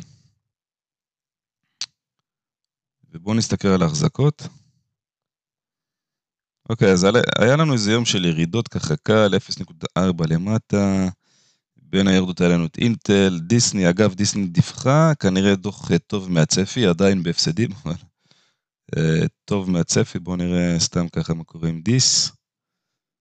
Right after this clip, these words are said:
דיסני אחד מהמותגים האהובים עליי, אני חושב שאני אחזיק אותו לחיים. פשוט מותג טוב, ואגב, הם נכנסים עכשיו לסטרימינג, אה, ומוסיפים שם,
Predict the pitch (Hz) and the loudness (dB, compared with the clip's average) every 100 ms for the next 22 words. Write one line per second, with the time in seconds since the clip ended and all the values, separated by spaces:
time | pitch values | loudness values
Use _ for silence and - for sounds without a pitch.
0 | _ _ _ - 151 160 135 87 113 123 | _ _ _ -2 0 2 0 2 0 0
1 | 101 87 85 87 107 85 78 78 104 98 | -2 0 -2 0 0 0 -2 -2 -2 0
2 | 95 90 82 - 98 95 87 80 82 - | 2 2 0 -4 -6 -4 -4 -2 -2 -2
3 | 82 78 - - 98 110 - _ _ _ | -6 -6 -6 -4 -2 -2 -8 _ _ _
4 | _ _ _ _ _ _ _ _ _ _ | _ _ _ _ _ _ _ _ _ _
5 | - - 107 87 101 95 - 95 98 82 | -16 -8 -6 -2 -2 -2 -4 -4 -4 -2
6 | 78 82 110 107 82 80 82 98 98 - | 0 2 0 0 -6 -6 -2 -2 0 0
7 | 85 80 151 - - 139 139 113 101 95 | 0 0 0 0 0 2 4 2 0 -2
8 | 87 - _ _ _ _ _ _ _ _ | -6 -12 _ _ _ _ _ _ _ _
9 | _ _ _ - 78 80 78 78 76 76 | _ _ _ -6 0 2 2 2 2 0
10 | 73 - 76 80 80 80 80 - 104 - | 0 -4 -4 -2 -2 -2 -4 -2 -2 0
11 | 107 | 0